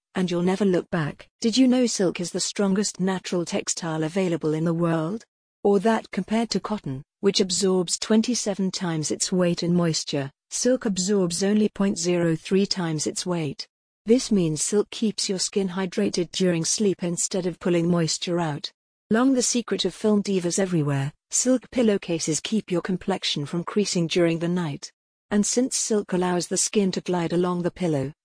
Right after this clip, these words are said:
your face rests comfortably and without added pressure that can otherwise lead to the eye and in wrinkle look. Silk also keeps your hair smooth and shiny by preserving its natural moisture and oils and by preventing tangles.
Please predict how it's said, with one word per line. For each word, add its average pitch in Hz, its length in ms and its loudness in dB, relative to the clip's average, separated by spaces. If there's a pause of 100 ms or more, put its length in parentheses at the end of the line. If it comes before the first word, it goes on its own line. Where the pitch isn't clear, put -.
your 196 140 4
face 226 340 0
rests 185 320 0
comfortably 175 640 -2
and 156 140 -4
without 180 340 0
added 190 300 0
pressure 170 320 -4
that 160 180 -2
can 196 160 2
otherwise 190 460 2
lead 185 220 2
to 170 100 -6
the 180 160 2
eye 170 100 0
and 175 220 -2
in 180 80 0
wrinkle 175 320 0
look. 170 500 -2
Silk 254 380 0
also 240 360 2
keeps - 380 -6
your 196 140 2
hair 202 220 -2
smooth 196 420 2
and 175 160 -2
shiny 196 420 0
by 175 180 0
preserving 180 540 0
its - 200 -4
natural 196 420 0
moisture 180 480 0
and 190 180 0
oils 170 320 0
and 160 120 -2
by 165 180 -2
preventing 175 560 -4
tangles. 147 640 -4